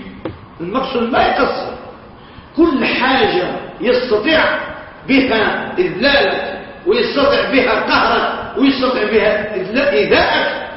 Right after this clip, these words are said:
إلا يرتكبها الشيطان، يرتكبها لك حسود.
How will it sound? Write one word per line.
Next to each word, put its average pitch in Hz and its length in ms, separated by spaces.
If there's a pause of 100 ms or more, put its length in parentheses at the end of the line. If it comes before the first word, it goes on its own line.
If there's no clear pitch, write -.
إلا 294 340
يرتكبها 147 680
الشيطان، - 440 (720)
يرتكبها 151 480
لك - 60
حسود. - 380